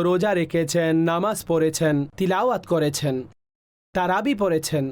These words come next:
এখন এই অবস্থায় তিনি এমন করবেন না যে তারাবি ছেড়ে ঈদের জন্য দৌড়াদৌড়ি করবেন। খতমে কোরআন যদিও বা সাতাশ তারিখে হয়ে যায়, কিন্তু তারাবির নামাজ এটা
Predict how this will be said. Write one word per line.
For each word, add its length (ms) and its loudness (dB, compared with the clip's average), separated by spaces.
এখন 240 -2
এই 100 4
অবস্থায় 400 -2
তিনি 140 2
এমন 260 0
করবেন 320 0
না 140 2
যে 140 0
তারাবি 440 0
ছেড়ে 300 2
ঈদের 200 0
জন্য 240 2
দৌড়াদৌড়ি 420 0
করবেন। 340 0
খতমে 500 0
কোরআন 460 0
যদিও 420 2
বা 180 0
সাতাশ 480 -2
তারিখে 400 0
হয়ে 300 2
যায়, 260 2
কিন্তু 400 0
তারাবির 720 0
নামাজ 760 2
এটা 260 0